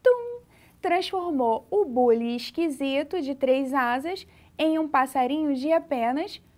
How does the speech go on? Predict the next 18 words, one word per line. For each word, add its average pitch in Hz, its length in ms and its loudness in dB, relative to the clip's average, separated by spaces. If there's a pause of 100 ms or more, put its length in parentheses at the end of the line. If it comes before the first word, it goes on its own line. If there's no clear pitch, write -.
(120)
duas 277 560 0
asas. 170 680 -2 (1900)
Ele 349 520 2
agradecia 311 840 -4
bastante. 208 960 -6 (440)
"Se - 260 -4
não 254 160 2
fosse 269 400 2
a 269 60 2
senhora, 240 720 2 (180)
eu 392 160 -2
não 349 140 2
sei 370 320 0
como 330 260 0
seria. 247 600 0 (300)
Essa 370 260 2
sua 294 300 0
filha 247 520 -2